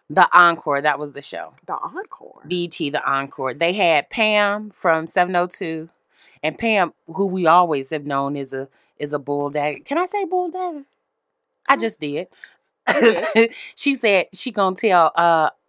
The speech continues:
Speaker 1: Aubrey O'Day not to lean on her because back in the day they used to say she was a lesbian. And she said, but she battled through that, but she got past that.
Speaker 2: Wait, who was a lesbian? Aubrey?
Speaker 1: Pam
Speaker 2: Pam.
Speaker 1: from seven oh two. So she was uncomfortable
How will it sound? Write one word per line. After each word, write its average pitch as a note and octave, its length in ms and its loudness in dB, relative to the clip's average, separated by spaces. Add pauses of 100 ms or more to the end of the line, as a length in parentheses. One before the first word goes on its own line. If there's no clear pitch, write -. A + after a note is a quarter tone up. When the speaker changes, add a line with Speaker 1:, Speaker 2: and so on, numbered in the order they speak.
(240)
Speaker 1:
Aubrey F3 540 0
O'Day D#3+ 440 0
not D3+ 220 -2
to B2+ 200 -10
lean E3+ 340 -4
on D3 160 0
her D3 140 -4 (300)
because D#3+ 420 2
back D#3+ 240 0
in D#3 60 -4
the D3+ 80 -2
day D3+ 180 -2
they D3+ 100 -4
used D3+ 280 -6
to D#3+ 60 -12
say D3+ 180 -4
she D#3 160 -8
was D3 160 -4
a C#3+ 60 -4
lesbian. D3 680 -4 (360)
And D#3 100 -6
she F#3 100 -8
said, D#3+ 320 -2 (140)
but D3+ 160 -4
she E3+ 160 -8
battled D3+ 420 2
through C#3+ 140 -10
that, C3+ 240 -10
but C#3+ 80 -18
she - 140 -16
got C3 240 -12
past C3+ 400 -16
that. G#3+ 240 -18 (160)
Speaker 2:
Wait, G3 160 -4
who C#4 260 -6
was G#3 240 -8
a D#3+ 60 -12
lesbian? - 400 -16 (240)
Aubrey? A3 280 -6
Speaker 1:
Pam F3+ 440 0
Speaker 2:
Pam. - 160 -20
Speaker 1:
from D#3+ 160 -2
seven D#3+ 240 0
oh D3 100 -2
two. D3 300 -6
So D#3 180 -6
she D#3+ 240 -12 (120)
was D#3 180 -4
uncomfortable D3 720 -6